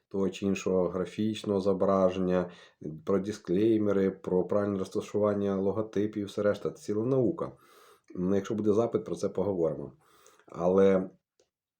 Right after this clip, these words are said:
е, попитайте досвідченіших колег про роботу саме цього донора. Можливо, цей темп,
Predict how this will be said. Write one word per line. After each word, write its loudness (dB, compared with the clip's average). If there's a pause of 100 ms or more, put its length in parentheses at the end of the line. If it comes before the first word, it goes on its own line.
(180)
е, -2 (360)
попитайте 4 (180)
досвідченіших -4
колег 2
про 4
роботу 0
саме -2
цього 0
донора. -2 (800)
Можливо, 4 (380)
цей 6
темп, 2